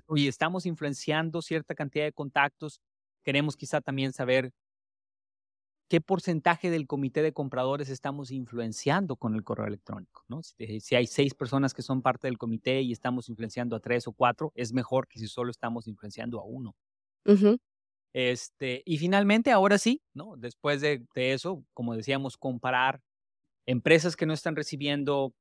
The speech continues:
Speaker 1: comunicaciones a través de correo electrónico contra empresas que sí lo están recibiendo y ver sus métricas de ventas, si, si se han acelerado, esa es, vamos a decir, la prueba final,
Speaker 2: Ujú.
Speaker 1: la más difícil. Este, pero son las áreas en las que yo trataría de,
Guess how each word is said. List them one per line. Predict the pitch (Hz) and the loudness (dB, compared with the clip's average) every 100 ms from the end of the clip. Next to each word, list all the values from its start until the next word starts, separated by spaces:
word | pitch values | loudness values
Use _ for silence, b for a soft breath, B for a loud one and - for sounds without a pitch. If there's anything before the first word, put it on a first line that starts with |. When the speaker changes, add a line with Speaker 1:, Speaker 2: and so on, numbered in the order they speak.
| _ | _
Speaker 1:
comunicaciones | - 131 123 113 - 135 131 139 127 - | -6 -2 -2 -2 -4 -2 0 -2 -4 -8
a | 123 | -8
través | 123 123 | -4 -4
de | 123 | -4
correo | 120 123 | -4 0
electrónico | 123 117 127 123 113 | 0 0 -4 -4 -6
contra | 113 113 113 | -8 -8 -8
empresas | 110 127 135 - | -4 -4 -4 -8
que | 110 | -10
sí | - 156 | -4 0
lo | 156 | 0
están | - 143 | 0 -4
recibiendo | 147 - 147 143 135 - - _ _ | -4 -8 -2 0 -2 -6 -16 _ _
y | 127 | -6
ver | 117 127 120 - _ | 4 4 4 -6 _
sus | - 113 | -8 -4
métricas | 113 147 165 165 156 135 | 2 2 2 -4 0 0
de | 123 | 2
ventas, | 120 127 117 151 | 0 0 -2 -6
si, | - - 131 | -6 -12 -12
si | - - - 117 | -12 -14 -8 -6
se | 113 131 | -4 0
han | 113 123 | 2 2
acelerado, | 131 120 117 113 113 139 135 | -2 -4 -4 2 4 4 0
esa | - | -4
es, | |
vamos | 123 120 | -4 -4
a | 110 | -6
decir, | - 113 | -8 -8
la | 113 | -8
prueba | - 135 127 120 | -4 0 2 0
final, | 117 107 104 - - | -4 -6 -6 -4 0
Speaker 2:
Ujú. | 196 _ | 0 _
Speaker 1:
la | - | -2
más | 123 135 | 0 0
difícil. | 135 139 208 302 _ _ _ _ | 0 -4 -4 -10 _ _ _ _
Este, | 131 127 120 - 131 127 | 2 2 2 -2 -6 -6
pero | - 139 135 | 2 4 6
son | - 156 160 | 4 4 6
las | 170 156 | 4 4
áreas | 156 160 165 | 4 4 0
en | 147 | -2
las | 131 - | -4 -4
que | 127 | -4
yo | 131 | -2
trataría | 123 127 127 123 123 123 | -2 -4 -2 -2 2 2
de, | 117 113 110 110 | 2 -2 -4 -6